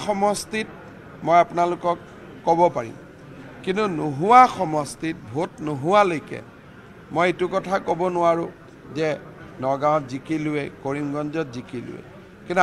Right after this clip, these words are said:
আপুনি যদি মোক কয় ডিফুত জিকিলোৱে নেকি, জিকিলোঁ। দৰং ওদালগুৰিত জিকিলোৱে নেকি, জিকিলোঁ। আপুনি যদি মোক আমাৰ হাতত শিলচৰ জিকিলোঁ নেকি, আমি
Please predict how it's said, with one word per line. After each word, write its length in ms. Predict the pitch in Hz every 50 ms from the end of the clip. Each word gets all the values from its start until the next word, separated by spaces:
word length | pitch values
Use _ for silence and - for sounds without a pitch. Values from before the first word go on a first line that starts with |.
| 170
আপুনি 220 | 160 175 190 202 220 208 214
যদি 140 | 214 214 220 220
মোক 140 | 214 220 202 - - -
কয় 140 | 202 208 175 147
ডিফুত 280 | 147 - - - 208 196 160 160
জিকিলোৱে 420 | 170 151 190 196 196 185 175 160 135 120
নেকি, 200 | 117 - 127 127 131 139
জিকিলোঁ। 380 | 170 - 175 156 123 - - - - - - - - - - - - - - - - - - - -
দৰং 220 | 147 160 175 185 196 202 190
ওদালগুৰিত 480 | 180 185 180 185 180 170 190 190 185 156 143
জিকিলোৱে 440 | 151 151 165 185 180 180 170 175 165 147
নেকি, 220 | 139 127 - - - - - - - 127 117 123
জিকিলোঁ। 420 | 156 160 - 196 170 131 107 - - - - - - - - - - - - - - - - - - - - - - 143
আপুনি 260 | - - 180 190 196 196 180 190
যদি 160 | 185 185 196 190 196
মোক 140 | 196 190 - - - - - - - - - - 156
আমাৰ 240 | 160 175 196 233 226 165
হাতত 320 | 147 170 - - 196 190 - - 170 147 -
শিলচৰ 460 | - 202 196 208 196 - - 214 220 202 165
জিকিলোঁ 360 | 180 170 165 185 196 202 202 190 165
নেকি, 180 | 147 - - 139 135
আমি 120 | 151 180